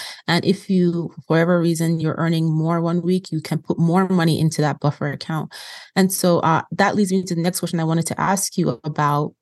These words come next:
creating that type of buffer account, that kind of emergency of, account when your income fluctuates month to month. How did you do it? Were you always saving? Did you say, "Okay, I'm gonna save at least twenty dollars.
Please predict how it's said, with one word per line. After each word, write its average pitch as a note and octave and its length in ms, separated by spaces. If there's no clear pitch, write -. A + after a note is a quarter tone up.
creating G3+ 480
that E3+ 180
type D#3+ 160
of D3+ 140
buffer E3 300
account, D#3 360
that D#3+ 140
kind D#3 140
of D3+ 40
emergency D#3+ 500
of, D#3 140
account D#3 440
when E3+ 160
your D#3 160
income D#3+ 320
fluctuates D3+ 720
month D3 320
to - 100
month. D3+ 300
How G3 200
did G3 300
you E3+ 240
do D#3 180
it? - 140
Were D#3+ 80
you F#3 200
always F3+ 460
saving? E3 760
Did F3 160
you G3+ 60
say, G3+ 120
"Okay, F#3 160
I'm E3 80
gonna F3 180
save F3 240
at - 120
least B3 180
twenty A3 220
dollars. F3+ 560